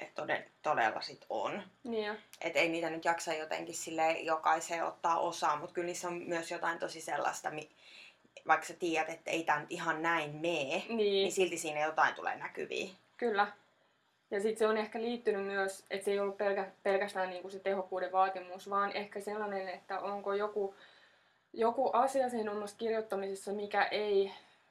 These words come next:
Speaker 2: tuu jonkun itsekritiikin tai jonkun, niinku, ähm, liian nopeiden rakennevaatimusten takia näkyviksi, näkyviin.
Speaker 1: Joo.
Speaker 2: Ja musta tuntuu, että se on ehkä saattanut, koska siis mulla on se teksti edelleen olemassa, se on ehkä jonkinlainen sellainen, niinku,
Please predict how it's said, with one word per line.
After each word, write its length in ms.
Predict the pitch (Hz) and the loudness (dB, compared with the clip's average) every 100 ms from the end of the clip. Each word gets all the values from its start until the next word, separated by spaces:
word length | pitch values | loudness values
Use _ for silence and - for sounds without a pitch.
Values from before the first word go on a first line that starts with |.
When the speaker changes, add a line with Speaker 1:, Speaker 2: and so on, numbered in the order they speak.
| _ | _
Speaker 2:
tuu 180 | 226 220 | -2 0
jonkun 280 | 196 196 - | 0 0 -2
itsekritiikin 920 | 233 - 190 185 175 190 180 190 185 | -4 -6 -4 -4 -2 -2 0 -2 2
tai 240 | 190 190 | 2 4
jonkun, 360 | 190 190 190 185 | 4 2 0 -4
niinku, 340 | 185 185 185 185 | -4 -6 -2 -2
ähm, 760 | 185 185 - - 185 180 180 185 _ _ _ _ _ - | -2 -12 -10 2 8 8 6 0 _ _ _ _ _ -14
liian 320 | 202 208 214 196 | -2 0 2 0
nopeiden 440 | 190 196 185 180 | 2 4 4 4
rakennevaatimusten 1600 | 185 190 190 185 - - _ 202 185 180 185 214 202 - 196 180 - _ - | 4 4 0 -4 -8 -14 _ -2 2 2 0 -8 -10 -2 -2 -4 -14 _ 4
takia 460 | 190 202 202 196 - | 4 4 0 0 4
näkyviksi, 640 | 262 254 220 202 - - _ | 2 2 -2 -4 -8 -16 _
näkyviin. 600 | 233 240 240 208 202 196 208 | 2 2 2 -4 -6 -6 0
Speaker 1:
Joo. 140 | 156 - - | 0 -2 -8
Speaker 2:
Ja 60 | 214 | -4
musta 260 | 220 220 - | -2 -4 -4
tuntuu, 400 | 226 233 226 208 | -4 -2 0 0
että 200 | 202 - | 0 -2
se 140 | 208 | -2
on 180 | 214 233 | 0 -2
ehkä 220 | 220 262 | -4 -6
saattanut, 560 | 269 302 285 214 202 - - - | 2 2 2 -4 -8 -10 -18 -6
koska 280 | 196 196 214 | -6 -4 0
siis 280 | 220 220 - - | 0 0 -8 -12
mulla 320 | 214 214 214 - | -6 -2 -2 0
on 180 | 226 | -2
se 100 | 220 | -2
teksti 340 | 214 226 220 214 | -4 -6 -4 -2
edelleen 360 | 190 190 190 202 | 0 0 -2 0
olemassa, 340 | 208 190 190 | -2 -2 -6
se 80 | 202 | -8
on 120 | 196 | -8
ehkä 200 | 185 202 | -6 -4
jonkinlainen 460 | 208 208 202 190 196 | -4 -4 -4 -4 -6
sellainen, 200 | 202 202 | -8 -8
niinku, 160 | 202 | -12